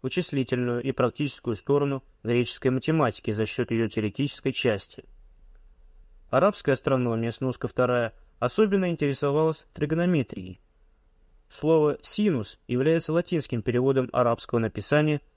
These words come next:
санскритского слова "джила". Начало второй сноски. Когда мы говорим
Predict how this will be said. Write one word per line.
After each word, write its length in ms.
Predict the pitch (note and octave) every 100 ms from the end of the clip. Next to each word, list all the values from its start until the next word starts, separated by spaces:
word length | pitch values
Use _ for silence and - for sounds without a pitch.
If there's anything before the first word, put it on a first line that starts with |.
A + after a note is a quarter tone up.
| _
санскритского 880 | - B2+ - C#3 C3 - A2+ G#2 -
слова 440 | - C3 C#3 C#3+ C3 _ B2+
"джила". 500 | A#2+ D#3+ A#2 F#2+ F#2 _ _ _ _ _ _ _ _ _ _ _ _ - _ _ _ - - _ _ _ _ _ _ - _ -
Начало 320 | B2 - G3
второй 300 | - C#3+ D#3
сноски. 600 | - C3 G2+ - F#2+ F#2 - _ _ - _ _ _ _ _ _ _ _ _ _ _ _
Когда 240 | C#3 D#3+
мы 140 | G3 F3+
говорим 500 | D#3+ E3 D#3+ D#3